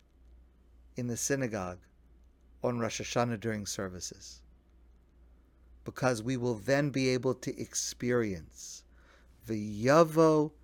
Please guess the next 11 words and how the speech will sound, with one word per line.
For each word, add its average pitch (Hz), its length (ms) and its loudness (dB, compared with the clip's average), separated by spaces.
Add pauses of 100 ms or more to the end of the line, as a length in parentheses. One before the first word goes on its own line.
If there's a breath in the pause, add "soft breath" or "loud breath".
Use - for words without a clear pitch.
(300)
Melech 135 680 2 (420)
HaKavod. 101 680 -4 (460 soft breath)
We 135 160 2
will 135 260 4
have 127 160 0
prepared 143 760 0
ourselves 101 920 -4 (300 loud breath)
for 139 300 4
the 123 100 2
most 117 360 -2 (260)
intimate 151 640 4